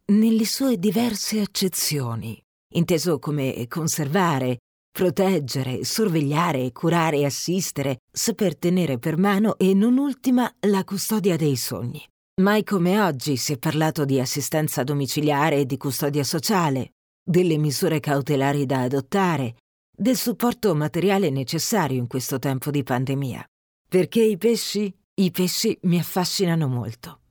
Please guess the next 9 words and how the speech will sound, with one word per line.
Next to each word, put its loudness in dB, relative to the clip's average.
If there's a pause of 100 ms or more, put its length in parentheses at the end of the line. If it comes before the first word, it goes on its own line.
(120)
perché 0
sono 0
animali 2
semplici, -4
ma 0
dotati -2
di -2
molte 0
particolarità. -2